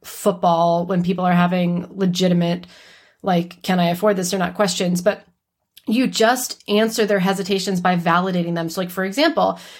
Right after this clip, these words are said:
an F A Q is, "Can I afford this?" You don't say, "You can't afford not to do this." You say,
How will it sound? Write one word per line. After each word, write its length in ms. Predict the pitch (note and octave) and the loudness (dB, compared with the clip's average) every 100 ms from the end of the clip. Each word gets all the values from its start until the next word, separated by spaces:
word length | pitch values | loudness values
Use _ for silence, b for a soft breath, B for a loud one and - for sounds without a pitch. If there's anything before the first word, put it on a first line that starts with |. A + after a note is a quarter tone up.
| B | B
an 80 | G#3 | 0
F 120 | G#3 | 2
A 80 | G#3+ | 0
Q 200 | A3+ A3+ | 0 0
is, 360 | C4 B3+ A3+ A3 | 2 2 2 0
"Can 220 | G3 F#3 | -4 0
I 80 | G3 | 0
afford 360 | G3+ A3+ G#3 | 0 0 0
this?" 340 | G3+ - - - | -4 -8 -12 -8
You 200 | G#3+ C#4+ | 0 2
don't 220 | D#4 D#4+ | 4 2
say, 80 | D4 | 0
"You 160 | B3+ B3+ | 0 0
can't 220 | A#3+ C4 | 0 0
afford 200 | B3+ A#3 | 0 0
not 160 | A#3 A#3+ | 0 -2
to 60 | |
do 100 | F3+ | -4
this." 220 | F#3+ G3+ | -4 -4
You 80 | A3+ | -6
say, 400 | A3 A3 G#3+ G#3 | -4 0 0 0